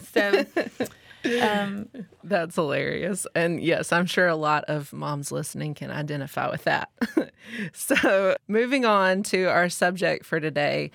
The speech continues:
Speaker 2: talking about being prepared in God's Word when our kids ask us those big God questions. You actually, right, have to know what God's Word says.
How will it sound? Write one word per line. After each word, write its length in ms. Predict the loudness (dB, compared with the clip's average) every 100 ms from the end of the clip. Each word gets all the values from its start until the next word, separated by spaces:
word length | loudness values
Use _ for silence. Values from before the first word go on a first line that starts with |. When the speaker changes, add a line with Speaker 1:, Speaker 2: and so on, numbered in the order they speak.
| -16 -8
Speaker 2:
talking 380 | 0 2 2 -2
about 280 | 4 4 4
being 240 | 0 -2
prepared 800 | -4 -6 -2 -2 0 -2 -4 -10 -10
in 120 | -4
God's 340 | -2 -2 -2
Word 320 | 0 0 0 -2
when 360 | -4 -4 -6 -12 -12 -2
our 140 | 0
kids 560 | 0 2 2 0 -4 -8 _
ask 280 | 2 2 0
us 100 | -6
those 260 | -4 -6 -4
big 200 | -6 -4
God 260 | -4 -4
questions. 600 | -6 -8 -8 -12 -12 -10
You 120 | -6 -4
actually, 560 | -6 -8 -6 -6 -8 _ -4
right, 200 | -2 -2
have 180 | -2 0
to 100 | 0
know 400 | 2 2 2 0
what 240 | -4 -6 -4
God's 260 | -6 -6
Word 200 | -6 -6
says. 440 | -4 -4 -4 -6